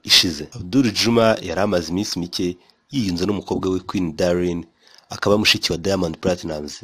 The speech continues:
nyuma y'igihe kinini cyane cyari gishize umwe atabasha kureba undi n'irihumye. Icyo gihe bagirana ibibazo rero ngo byaturutse ku magambo uyu mukobwa yatangaje, yemeza ko Juma atamufata nk'umubyeyi we. Ibi bikaba ari nako bimeze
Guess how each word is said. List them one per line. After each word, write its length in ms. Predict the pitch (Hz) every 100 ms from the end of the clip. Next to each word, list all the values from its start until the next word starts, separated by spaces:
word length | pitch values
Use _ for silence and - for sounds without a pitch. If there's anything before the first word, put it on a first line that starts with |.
| -
nyuma 140 | 87
y'igihe 220 | 107 101
kinini 300 | 87 104 104
cyane 380 | 90 - 80 80
cyari 260 | - 82 80
gishize 580 | 95 - 85 78 95 92 -
umwe 180 | 101 98
atabasha 360 | - 90 -
kureba 260 | - 82 78
undi 160 | 85 80
n'irihumye. 520 | 80 82 82 76 73 _ _ _ _ _ _
Icyo 120 | - 90
gihe 120 | 90
bagirana 320 | 113 127 92 90
ibibazo 280 | 95 104 90
rero 220 | 90 95 92
ngo 100 | 87
byaturutse 480 | 85 107 - - -
ku 40 | -
magambo 320 | 85 82 82 80
uyu 140 | 82
mukobwa 320 | 85 - 107 87
yatangaje, 640 | 85 101 80 76 78 85 90 _ _ _ _ -
yemeza 340 | 113 92 85
ko 140 | 87 104
Juma 340 | 92 95 95 92 - -
atamufata 460 | - 90 87 104 90
nk'umubyeyi 520 | 92 85 87 82 78 78
we. 80 | 69 _ _
Ibi 100 | 98 92
bikaba 200 | 95 101
ari 100 | 107
nako 200 | 123 107 98
bimeze 260 | 82 87